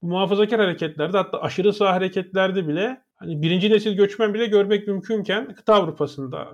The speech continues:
Almanya'da falan bunlar çok yok. Hani burada bir, e, biz işte Amerika ve Avrupa'daki işte göç olgusunu ele almaya çalıştık ama Batı dünyasındaki göç olgusu diyoruz ama belki burada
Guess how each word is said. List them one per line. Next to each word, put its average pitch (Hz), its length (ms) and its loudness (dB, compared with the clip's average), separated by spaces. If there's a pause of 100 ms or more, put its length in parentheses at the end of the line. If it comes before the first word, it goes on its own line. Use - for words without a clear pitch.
(100)
Almanya'da 147 840 -4
falan 156 160 -14
bunlar 190 240 -6
çok 214 260 -2
yok. - 380 0 (120)
Hani 175 180 -6
burada 185 280 0
bir, 214 240 0
e, 165 320 -4 (100)
biz 175 100 -6
işte 185 300 -2
Amerika 175 580 0
ve 165 100 0
Avrupa'daki 160 920 -2
işte - 220 -14
göç 151 460 -2 (200)
olgusunu 156 500 2
ele 151 160 2
almaya 135 340 -2
çalıştık 127 440 -12
ama 196 300 -8 (420)
Batı 156 300 -4
dünyasındaki 160 480 -2
göç 151 220 -4
olgusu 151 360 -4
diyoruz 147 220 -2
ama 196 220 0
belki 170 360 0
burada 190 440 2